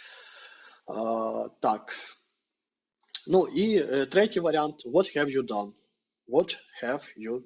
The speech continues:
done?» Е, це «Що ти наробив?»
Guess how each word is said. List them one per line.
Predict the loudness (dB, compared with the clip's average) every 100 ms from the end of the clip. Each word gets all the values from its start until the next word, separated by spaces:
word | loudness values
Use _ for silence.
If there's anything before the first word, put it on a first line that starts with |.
| -10
done?» | -8 -8 -12 _ _ -20 -20 -20 -20 _ -10
Е, | -6 -4 -4
це | -2 0 2 2 2 2 0 2
«Що | 2 2
ти | 2 0 0 0
наробив?» | 2 2 2 0 -4 -8 -20